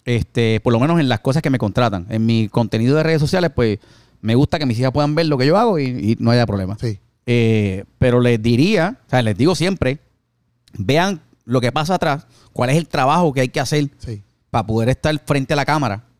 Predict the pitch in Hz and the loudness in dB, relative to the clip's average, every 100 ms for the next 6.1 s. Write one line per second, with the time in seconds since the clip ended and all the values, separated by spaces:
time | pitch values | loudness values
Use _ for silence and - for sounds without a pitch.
0 | _ - 123 110 110 135 135 151 135 107 | _ -2 0 -2 -4 -2 0 0 0 -2
1 | 98 - 95 110 135 151 165 127 123 _ | -4 -6 -2 0 2 2 0 -2 -8 _
2 | _ _ _ _ _ - 82 87 104 123 | _ _ _ _ _ -16 -12 -4 0 0
3 | 123 147 147 127 _ - 131 139 135 - | 0 0 -2 -6 _ 0 2 2 0 -4
4 | _ 135 139 131 92 87 - _ _ 120 | _ -2 0 -2 -4 -10 -16 _ _ -10
5 | 110 107 - 143 135 - 220 247 226 214 | -8 -8 -4 0 0 2 0 0 0 0
6 | 196 | -2